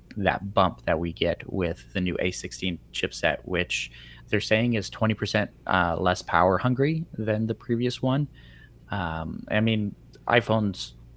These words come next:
it depends how you use it. It, like, on, you know, if,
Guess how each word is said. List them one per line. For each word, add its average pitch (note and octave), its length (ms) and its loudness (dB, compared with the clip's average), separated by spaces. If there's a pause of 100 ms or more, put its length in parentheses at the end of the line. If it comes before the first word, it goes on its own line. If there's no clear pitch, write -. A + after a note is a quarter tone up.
(540)
it - 180 -8 (240)
depends F3 260 4
how C3 120 6
you G2 120 2
use E2 220 -2
it. E2+ 160 -2
It, F2 200 -2
like, G#2+ 220 0 (320)
on, F2 520 0 (200)
you - 100 -6
know, D#2 100 0
if, - 480 -2